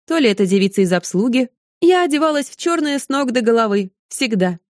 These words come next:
Приходя на кастинг к людям, которые никогда прежде не нанимали моделей плюс сайз,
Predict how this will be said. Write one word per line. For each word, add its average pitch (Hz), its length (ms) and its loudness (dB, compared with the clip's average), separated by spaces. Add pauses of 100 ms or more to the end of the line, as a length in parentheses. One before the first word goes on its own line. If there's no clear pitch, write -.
(400)
Приходя 240 440 0
на 226 140 0
кастинг 220 540 -4
к - 60 -8
людям, 220 320 2
которые 220 380 0
никогда 220 460 0
прежде 202 340 -2
не 202 120 2
нанимали 214 440 2
моделей 202 400 2
плюс 226 240 0
сайз, 294 400 -4